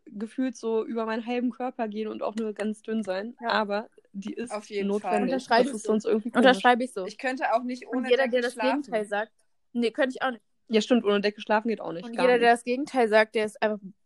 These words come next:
Speaker 2: behindert.
Speaker 3: Das sagt
Speaker 1: Also
Speaker 3: man
Speaker 1: von
Speaker 3: nicht.
Speaker 1: mir aus reicht mir so ein,
Speaker 2: Ich
Speaker 1: ja,
Speaker 2: darf
Speaker 1: also
Speaker 2: das
Speaker 1: es reicht
Speaker 2: sagen.
Speaker 1: mir von mir aus sogar so ein Bettbezug oder so, aber muss sein.
Speaker 2: Ja.
Speaker 3: Ja, safe Bettbezug immer richtig gute Option dann.
Speaker 2: Ja.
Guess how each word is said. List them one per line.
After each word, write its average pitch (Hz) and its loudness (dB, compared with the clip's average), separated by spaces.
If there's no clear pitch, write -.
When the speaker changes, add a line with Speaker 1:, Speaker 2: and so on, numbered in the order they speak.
Speaker 2:
behindert. 226 0
Speaker 3:
Das 240 -4
sagt 262 6
Speaker 1:
Also 233 4
Speaker 3:
man 233 -4
Speaker 1:
von 233 0
Speaker 3:
nicht. 240 4
Speaker 1:
mir 247 2
aus 233 -8
reicht 214 -4
mir 247 -2
so 220 -4
ein, 220 -2
Speaker 2:
Ich 202 -2
Speaker 1:
ja, 202 2
Speaker 2:
darf 220 10
Speaker 1:
also 202 0
Speaker 2:
das 226 6
Speaker 1:
es - 0
reicht 202 8
Speaker 2:
sagen. 254 -2
Speaker 1:
mir 262 -2
von 254 -2
mir 247 0
aus 240 -4
sogar 226 0
so 214 -4
ein 208 -2
Bettbezug 196 -8
oder 180 -2
so, 190 -4
aber 185 -4
muss 220 -2
sein. 190 -6
Speaker 2:
Ja. 214 -10
Speaker 3:
Ja, 208 -2
safe 226 -6
Bettbezug 233 -12
immer 220 -8
richtig 247 -12
gute 233 -8
Option 180 -8
dann. 160 -10
Speaker 2:
Ja. 226 -4